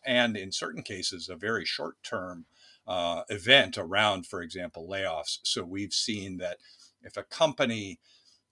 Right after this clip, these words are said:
in advance of a layoff, once they've made the internal decision that they're gonna have layoffs announced somewhere in the future, you'll often see that they will remove their jobs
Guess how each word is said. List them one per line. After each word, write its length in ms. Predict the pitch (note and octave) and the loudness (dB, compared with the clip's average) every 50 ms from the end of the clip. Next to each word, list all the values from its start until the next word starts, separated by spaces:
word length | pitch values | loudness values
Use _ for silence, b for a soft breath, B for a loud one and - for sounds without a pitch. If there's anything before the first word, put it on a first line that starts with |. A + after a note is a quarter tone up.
| _ - | _ -2
in 140 | C#3 B2+ A2+ | -2 0 0
advance 520 | F#2+ D#2+ D#2+ G#2 A2+ A#2+ B2+ C3+ A#2+ - | -2 -4 -2 2 4 6 6 6 4 2
of 140 | A#2+ F#2 E2 | 0 0 -2
a 80 | F#2 F2 | -4 -6
layoff, 680 | F2 F2+ G#2+ A#2+ C#3 C#3 G#2 F2 E2+ E2 D#2+ - - | -4 0 2 4 6 6 4 4 2 -2 -4 -4 -4
once 260 | A2+ A#2+ C3 C3+ - | -2 -2 0 0 0
they've 280 | - A#2 G2 F2+ - - | 0 0 -2 -6 -6 -10
made 340 | F2 E2+ G2 G#2+ A2+ A2 F2+ | -8 -6 -4 -4 -4 -4 -6
the 140 | F2 E2 F2 | -8 -8 -8
internal 500 | F2 E2 - - - C3 A#2+ A#2 G#2 E2+ | -10 -10 -8 -4 -2 0 0 0 0 -4
decision 760 | D#2 E2+ E2 - - - C3+ D3+ D#3+ C3+ G2+ G2+ F2 E2+ E2 | -8 -6 -4 -2 -2 0 2 2 2 2 0 -2 -4 -6 -8
that 140 | D#2+ D#2 - | -10 -10 -10
they're 120 | F2+ E2+ | -12 -12
gonna 280 | D#2+ G2 G2 G2 F#2 D#2+ | -8 -8 -6 -6 -6 -8
have 400 | - - G#2+ G#2+ G#2 G#2 G2+ F2 | -4 -2 2 2 2 2 0 -2
layoffs 640 | F2+ F#2+ G#2+ A2+ A2 G#2 F#2+ F2+ F2+ - - - | -2 0 2 2 4 4 2 2 0 0 -2 -2
announced 680 | G#2+ F#2+ F#2+ G2 G#2 G#2 F#2+ F2 - - - - - - _ - | -2 -4 -6 -4 -4 -4 -4 -4 -6 -6 -6 -8 -12 -14 _ -2
somewhere 480 | - - C3 A2+ A#2 A#2 G#2 F#2+ F2+ | 0 2 2 4 4 2 2 0 -2
in 140 | F2 F2 E2+ | -4 -6 -10
the 80 | D#2+ - | -10 -12
future, 580 | - - E2+ G2+ - - - G2 E2 E2+ E2 b b b b b b b - | -8 -6 -6 -4 -4 -4 -6 -6 -6 -8 -10 b b b b b b b -8
you'll 200 | G2 F2+ F2+ F#2 | -6 -4 0 2
often 400 | G2+ A2 A2 G#2 - B2 F2 D#2+ | 2 2 2 0 -2 -4 -6 -4
see 340 | - - - B2 A2+ G#2+ G2 | -2 -2 0 0 0 -2 -4
that 240 | E2+ F2 E2 - | -6 -10 -12 -10
they 120 | - F#2 F2 | -10 -8 -8
will 220 | E2+ E2 E2+ E2+ D#2+ | -8 -10 -12 -12 -10
remove 640 | E2+ E2 E2 E2+ E2 F2+ G2+ A2 A#2 A2 G2 E2+ | -12 -10 -10 -8 -6 -4 -2 0 0 -2 -4 -6
their 220 | E2+ F2 E2 D#2+ D#2 | -10 -10 -10 -10 -8
jobs 640 | - - F2+ F2+ G2 G2 F2+ E2 D#2 D#2 - - | -8 -4 -2 0 0 0 -2 -2 -6 -8 -10 -10